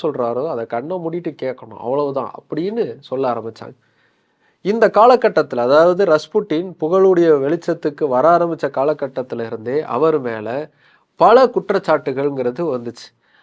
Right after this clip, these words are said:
அவர் தன்னுடைய பெண் சீடர்களை வந்து தப்பா பயன்படுத்திக்கிறாரு,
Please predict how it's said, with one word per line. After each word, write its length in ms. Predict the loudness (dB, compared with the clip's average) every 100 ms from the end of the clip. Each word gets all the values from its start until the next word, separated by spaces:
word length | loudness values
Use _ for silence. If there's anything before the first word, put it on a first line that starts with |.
| _
அவர் 280 | 0 2 2
தன்னுடைய 540 | 0 0 -2 -2 -2
பெண் 280 | 0 -2 -2 -6
சீடர்களை 480 | -4 -2 -2 -2 -4
வந்து 260 | -4 -6 -6
தப்பா 380 | -6 -2 -2
பயன்படுத்திக்கிறாரு, 1040 | -2 -6 -8 -12 -12 -12 -12 -10 -10 -10